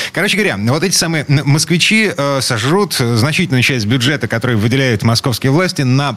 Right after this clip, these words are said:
покупку локализованных батарей. Опять же, эм, речь идет о локализации производства батареек. Эм, но, судя по всему, их собирать будут из ячеек,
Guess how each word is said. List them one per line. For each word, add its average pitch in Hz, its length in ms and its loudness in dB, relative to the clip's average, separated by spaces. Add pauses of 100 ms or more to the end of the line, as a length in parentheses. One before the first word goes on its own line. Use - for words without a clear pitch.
покупку - 500 -2
локализованных 143 1000 0
батарей. 101 560 -2
Опять 135 380 -2
же, 160 220 0 (340)
эм, 113 480 4
речь 147 240 2
идет 151 200 0
о 156 220 0
локализации 151 680 0
производства 131 480 0
батареек. 151 720 -2
Эм, 113 680 4
но, 143 340 2
судя 139 240 2
по 131 80 0
всему, 165 220 2
их 147 80 0
собирать 143 320 0
будут 127 260 2
из 123 280 4
ячеек, 135 580 2